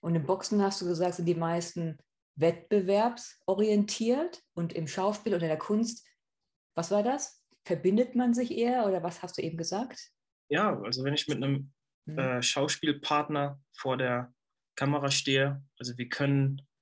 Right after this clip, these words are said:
Speaker 2: uns sch-, eine Streitszene spielen, aber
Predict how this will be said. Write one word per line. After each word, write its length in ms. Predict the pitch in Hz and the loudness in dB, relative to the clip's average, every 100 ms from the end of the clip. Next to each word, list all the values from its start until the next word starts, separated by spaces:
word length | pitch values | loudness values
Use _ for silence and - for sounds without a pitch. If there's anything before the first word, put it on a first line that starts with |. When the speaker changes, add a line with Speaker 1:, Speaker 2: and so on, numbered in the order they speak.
| _ _ _ _ _ _ _ | _ _ _ _ _ _ _
Speaker 2:
uns 220 | 131 123 - | -2 2 2
sch-, 240 | - - - | 0 -4 -4
eine 140 | 123 | 0
Streitszene 760 | 113 - 123 143 180 - 127 120 | 2 0 0 0 2 0 2 -2
spielen, 680 | - - 123 131 160 180 - _ _ - | -4 -2 0 2 0 -2 -10 _ _ -2
aber 500 | 117 123 131 147 - | -2 0 0 0 -4